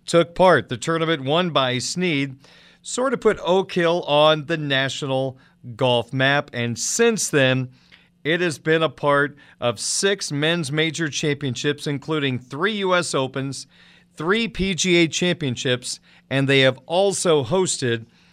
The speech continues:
a Ryder Cup, and some great names have won at Oak Hill Country Club. Now, you go back to nineteen forty-nine, that's the first time they held a major championship. It was the U S Amateur, and I'm bringing it up because the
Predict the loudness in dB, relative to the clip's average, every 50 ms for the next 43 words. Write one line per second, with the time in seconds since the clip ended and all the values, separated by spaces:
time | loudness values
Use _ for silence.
0 | _ _ _ _ 0 0 0 0 0 2 2 4 4 4 2 -2 0 2 2 2
1 | 2 2 0 -4 -4 -4 -4 -6 -6 -6 -2 2 2 4 2 2 0 -2 0 0
2 | 2 2 0 0 -2 -2 -4 -6 -8 -10 -18 -20 -20 _ 0 2 2 2 2 0
3 | -2 0 2 4 4 4 2 0 -2 -6 -8 -16 -20 -8 _ 0 4 4 6 4
4 | 4 2 2 0 0 0 0 -2 -2 -2 -2 -6 -6 -6 -2 0 0 0 0 -2
5 | -6 _ _ _ _ -20 -20 _ -4 -2 0 2 2 4 6 4 4 4 0 0
6 | 2 2 2 0 0 -4 -4 -4 -4 -4 -4 -2 -2 -2 -2 -2 0 0 0 0
7 | 2 0 -2 -4 -4 -6 -6 -8 -6 _ 0 0 0 0 -2 -4 -4 -2 -2 -2
8 | -2 0 0 0 0 0 0 0 0 -2 -2 -2 -2 -2 0 -2 -2 -2 -2 -4
9 | -4 -4 -4 -4 -2 -2 -2 -4 -4 -6 -4 -2 0 0 0 0 -4 -12 _ -20
10 | -20 -20 -20 -20 _ -2 -2 0 2 2 2 2 0 -2 -4 -2 0 0 2 4
11 | 4 2 2 0 -2 -2 0 0 0 0 0 0 0 -4 -6 _ _ _ _ -2
12 | -2 -2 2 4 2 2 4 2 4 6 6 6 6 6 2 2 2 4 6 6
13 | 6 4 2